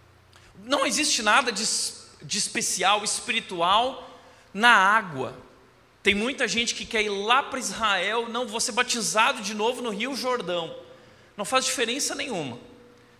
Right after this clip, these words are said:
É só uma foto legal pro Instagram, ok?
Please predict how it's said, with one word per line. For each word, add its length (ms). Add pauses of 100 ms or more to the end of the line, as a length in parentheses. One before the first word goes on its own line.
(260)
É 60
só 160
uma 120
foto 300
legal 360
pro 120
Instagram, 460 (540)
ok? 480